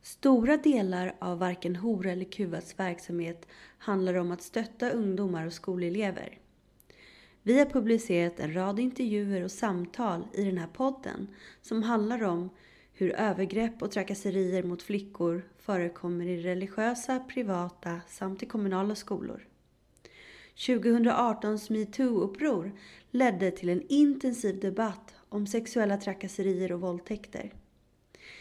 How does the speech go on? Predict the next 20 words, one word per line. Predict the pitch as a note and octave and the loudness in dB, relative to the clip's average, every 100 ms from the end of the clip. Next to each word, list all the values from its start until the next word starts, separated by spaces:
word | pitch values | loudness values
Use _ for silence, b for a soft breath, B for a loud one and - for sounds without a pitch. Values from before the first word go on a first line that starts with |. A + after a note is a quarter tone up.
| B B B B | B B B B
Det | A3+ | 6
ledde | C4+ G#3 A3+ | 6 8 4
även | G#3+ G3+ | 4 0
till | F#3+ G3 F3+ | -2 0 0
att | F3+ - - | -2 -8 -6
åttatusen | - B3+ - C4+ C4 A3 G3 G3 | -2 -2 0 -2 2 4 4 0
gymnasieelever | F#3+ F#3+ G#3+ G3 F#3+ F#3+ F#3 A#3 A#3 | 0 2 2 0 0 -2 2 2 2
i | A3 | 0
Sverige | G3+ - F3 E3 E3+ - B B B | 0 -2 -2 0 -2 -6 B B B
protesterade | - A3+ G3+ G3 G#3+ A3 A3+ F#3+ - G3 - | -4 -2 0 -2 0 0 0 0 -4 -6 -10
och | - A3+ A#3 | -4 0 0
vittnade | B3+ - F#3+ F#3+ | -2 0 0 2
om | F#3 | 0
sexuella | F#3 F#3+ - F#3 F#3 | -2 -6 -2 0 0
trakasserier, | F#3 F#3+ G3+ - F#3 F#3 F#3 F#3+ - | -2 -6 -6 -4 0 0 0 -2 -2
ofredande | A3+ - F#3+ F#3+ F#3 F3+ F3 F3 - | -4 -2 0 0 0 -2 -2 -6 -8
och | - | -4
övergrepp | G3+ E3+ E3 E3 E3+ E3+ | 0 0 -2 -6 -6 -8
i | - F#3+ | -12 -12
skolan. | - F3+ F3+ G3+ | -4 -2 0 0